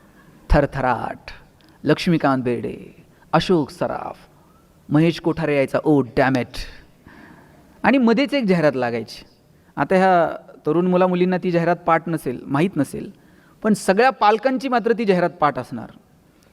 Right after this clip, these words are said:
"लाईफ बॉय है जहा", ऐकलं की नाही? खात्री आहे मला आमच्या सगळ्या पिढीविषयी, कारण आमच्याकडे दुसरा पर्याय नव्हतो. जाहिरात बदलायला,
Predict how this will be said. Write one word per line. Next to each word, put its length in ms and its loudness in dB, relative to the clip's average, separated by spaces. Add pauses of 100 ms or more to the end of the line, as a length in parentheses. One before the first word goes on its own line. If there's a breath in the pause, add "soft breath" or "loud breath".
"लाईफ 300 4
बॉय 260 4
है 140 0
जहा", 500 2 (2250)
ऐकलं 320 2
की 100 -4
नाही? 340 -8 (100)
खात्री 320 0
आहे 100 4
मला 220 4
आमच्या 360 2
सगळ्या 760 0 (880 loud breath)
पिढीविषयी, 840 0 (640)
कारण 180 4
आमच्याकडे 440 2
दुसरा 280 2
पर्याय 320 4
नव्हतो. 500 -4 (100)
जाहिरात 240 2
बदलायला, 500 2